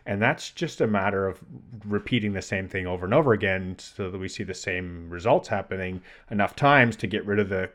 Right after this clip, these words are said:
you know, the ones that are too far off the scale on one end or too far off the scale on the other.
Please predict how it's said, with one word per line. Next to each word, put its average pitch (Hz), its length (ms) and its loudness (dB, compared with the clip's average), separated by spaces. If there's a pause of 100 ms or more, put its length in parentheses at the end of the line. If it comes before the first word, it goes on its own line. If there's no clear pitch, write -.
(180)
you 101 80 -6
know, 90 240 -2
the 92 100 -4
ones 101 300 0
that 101 100 -4
are 92 120 -2
too - 180 -6
far 101 240 2
off 98 140 2
the 107 80 -6
scale 98 400 2
on 92 160 -4
one 139 180 -2
end 113 180 0
or 90 60 0
too - 220 -8
far 104 180 2
off 92 140 -2
the 95 80 -8
scale 98 340 -2
on 85 140 -6
the 101 100 -6
other. 135 380 4